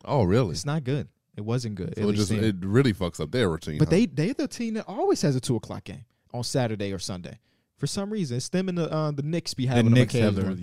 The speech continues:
Speaker 3: those, yeah.
Speaker 2: But, like, it's, it, I would assume it does fuck up your routine for sure.
Speaker 3: It does, yeah.
Speaker 1: Yeah, 'cause now you got to start everything, like,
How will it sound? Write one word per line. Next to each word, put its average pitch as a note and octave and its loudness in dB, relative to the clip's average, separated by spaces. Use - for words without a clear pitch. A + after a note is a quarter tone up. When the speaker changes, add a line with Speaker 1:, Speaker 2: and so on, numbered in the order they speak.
Speaker 3:
those, - -2
yeah. F2+ -2
Speaker 2:
But, A#2+ -2
like, B2 -2
it's, - -8
it, F3 -2
I F3+ 0
would D#4 2
assume B3 0
it E3+ 2
does E3 2
fuck C#3+ 0
up C3 0
your A#2+ 2
routine A2+ -4
for A#2 -4
sure. A#2+ -6
Speaker 3:
It B2 -10
does, F#2 0
yeah. E2+ -6
Speaker 1:
Yeah, A2+ 2
'cause F#2+ -2
now G#2+ 2
you G#2+ 4
got F#2 2
to F#2+ -2
start F#2 0
everything, F2 2
like, D2+ -6